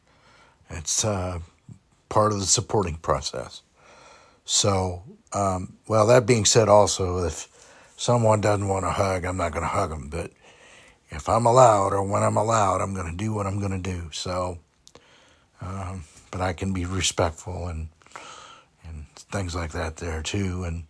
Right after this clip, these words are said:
that's what we should all do, is be respectful of people we meet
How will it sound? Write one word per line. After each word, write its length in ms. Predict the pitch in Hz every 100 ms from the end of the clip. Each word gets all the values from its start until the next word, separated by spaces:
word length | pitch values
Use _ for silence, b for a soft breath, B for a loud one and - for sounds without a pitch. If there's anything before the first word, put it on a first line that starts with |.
| - B B _
that's 240 | - 85
what 120 | 95
we 100 | 90
should 200 | 85 101
all 220 | 90 90 85
do, 180 | 85
is 400 | 82 82 - - - _ b b b b _
be 160 | 107 113
respectful 800 | 117 - 117 98 - 87 90 90
of 380 | 90 80 - _ _ _ - -
people 340 | - 101 98
we 140 | 85 82
meet 320 | 78 73 -